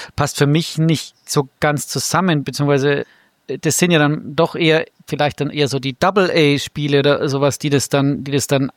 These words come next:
anbringen und nicht so, also was ich halt unter Triple A verstehe, ist halt dann wieder tatsächlich hier eben Call of Duty, Half-Life drei, wenn's dann kommt, oder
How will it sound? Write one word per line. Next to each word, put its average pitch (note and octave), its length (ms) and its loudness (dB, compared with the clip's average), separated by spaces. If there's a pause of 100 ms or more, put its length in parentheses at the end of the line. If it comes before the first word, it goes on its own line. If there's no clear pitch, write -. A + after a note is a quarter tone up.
(140)
anbringen D3+ 640 2 (300)
und D3 160 4
nicht D#3 240 2
so, D#3 320 4 (340)
also C#3+ 280 -4 (160)
was C3 260 -6
ich F3+ 160 -4
halt E3 140 2
unter D3 480 2 (160)
Triple D#3 340 0
A D#3 180 2
verstehe, D#3+ 560 0
ist D3+ 200 -2
halt D3+ 160 2
dann C#3+ 180 2
wieder D3 160 -2
tatsächlich D3 560 -2
hier D3+ 240 0
eben D3+ 300 -2 (400)
Call D3 240 2
of D#3+ 140 2
Duty, E3+ 760 0
Half-Life D#3 640 0
drei, E3+ 360 2
wenn's F3+ 200 0
dann E3+ 200 0
kommt, E3+ 360 0
oder D#3 400 4